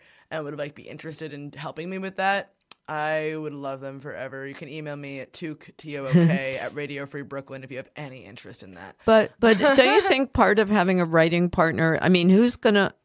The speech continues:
Speaker 2: like, don't people usually wanna get something out of it for themselves?
Speaker 1: I mean, yeah. I
Speaker 2: A
Speaker 1: mean,
Speaker 2: cre-,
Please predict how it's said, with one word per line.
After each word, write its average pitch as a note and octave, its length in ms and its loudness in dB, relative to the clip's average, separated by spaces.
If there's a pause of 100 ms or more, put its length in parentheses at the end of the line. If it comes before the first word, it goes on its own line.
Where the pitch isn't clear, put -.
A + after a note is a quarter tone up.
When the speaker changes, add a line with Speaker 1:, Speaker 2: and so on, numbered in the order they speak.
Speaker 2:
like, F#3 260 4
don't G3+ 260 4
people F3 520 2
usually D#3 400 2
wanna D3 260 2
get C#3+ 300 -2
something C#3 320 0 (580)
out D3 180 6
of D3 120 2
it D#3 160 0 (100)
for D3+ 140 2
themselves? D3 880 0 (460)
Speaker 1:
I - 40 -10
mean, B3+ 160 -6
yeah. F3+ 320 0
I E3 60 -4
Speaker 2:
A F#3 140 6
Speaker 1:
mean, F#3 100 -2
Speaker 2:
cre-, A#3+ 60 4